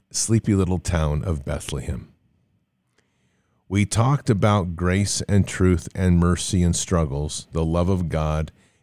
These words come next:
and Larry's new journey in acceptance of Christ. What are the implications? In the midst of this, we were interrupted by three other family members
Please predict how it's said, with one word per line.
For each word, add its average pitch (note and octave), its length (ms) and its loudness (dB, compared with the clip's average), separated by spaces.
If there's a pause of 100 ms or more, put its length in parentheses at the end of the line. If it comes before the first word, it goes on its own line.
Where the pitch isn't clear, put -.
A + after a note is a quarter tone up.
and F2+ 200 4
Larry's F#2+ 400 4
new F#2+ 180 8
journey D#2 720 2
in E2+ 140 0
acceptance E2+ 560 -2
of D2+ 120 -6
Christ. - 640 -4 (1300)
What G2 200 2
are A2+ 100 6
the G#2+ 120 6
implications? G2 880 0 (1200)
In A#2 160 8
the A2+ 80 8
midst D3 260 2
of A#2 120 2
this, G2 460 0
we G2+ 220 0
were F#2+ 140 0
interrupted F#2 720 0
by E2 180 0
three G2+ 420 -2
other F#2 220 0
family F2 460 2
members C#2+ 580 -4